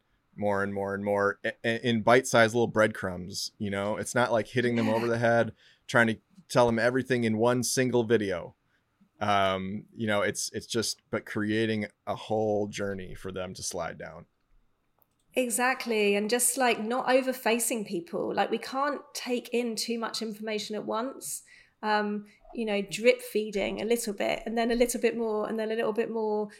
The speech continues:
Speaker 2: And if you wanna go deeper, you can, you know. So this page, that's the landing page, but then they've got sub pages. So that's another, you know, good device to think about for these pages. You don't have to include it all on one page. You could have
Speaker 1: Mm-hmm.
Speaker 2: your main page, and then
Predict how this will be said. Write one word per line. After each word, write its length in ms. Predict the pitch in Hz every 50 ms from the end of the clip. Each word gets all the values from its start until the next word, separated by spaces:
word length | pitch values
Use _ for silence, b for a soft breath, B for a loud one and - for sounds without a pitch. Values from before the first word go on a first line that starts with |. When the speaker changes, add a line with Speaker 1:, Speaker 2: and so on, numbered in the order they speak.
| B B
Speaker 2:
And 100 | 220 240
if 120 | 233 -
you 120 | 269 254
wanna 220 | 247 285 311 330 311
go 180 | 240 214 202
deeper, 340 | 196 196 208 202 202 - 214
you 120 | 196 202 208
can, 480 | - - 262 262 247 214 - - - -
you 80 | -
know. 140 | 202 202 208
So 180 | 202 - 226 214
this 200 | 240 269 262 -
page, 500 | - - 240 233 220 208 220 214 208 220
that's 260 | 208 247 247 - - -
the 100 | - 220
landing 400 | 220 220 226 233 226 214 196 196
page, 400 | 190 208 196 - - 214 - -
but 120 | - - -
then 140 | 220 214 220
they've 160 | 220 214 214
got 160 | - 233 240
sub 260 | - - 254 240 240 -
pages. 640 | 226 220 208 202 208 - - - - - - - - b b b b b b b b
So 220 | - - - 220
that's 240 | 220 254 254 - -
another, 580 | 226 220 226 240 233 233 220 220 214 - - -
you 120 | - 240 220
know, 320 | 214 208 208 202 208 202 202 - -
good 160 | - 240 220
device 580 | 208 220 202 - 226 226 220 214 214 208 - -
to 100 | - 220
think 320 | 202 - 233 233 233 233 -
about 400 | - 226 226 226 226 - - - B B B B -
for 80 | - 214
these 220 | 208 214 208 202
pages. 480 | - - 226 202 - 202 208 202 196 -
You 80 | 220
don't 180 | 208 247 254 254
have 180 | 240 262 247 -
to 100 | - 233
include 340 | 220 220 214 - 233 233 220
it 60 | -
all 160 | 220 214 214 214
on 100 | 208 208
one 180 | 208 208 208
page. 560 | 202 226 226 220 - - - - - - - - b b b b b -
You 100 | 240 214
could 160 | - 262 240
have 120 | 208 220 214
Speaker 1:
Mm-hmm. 80 | 208
Speaker 2:
your 100 | 220 214
main 260 | 202 220 220 226 226 220
page, 440 | - 240 226 226 220 220 208 208
and 140 | 220 208 208
then 280 | 208 202 196 202 202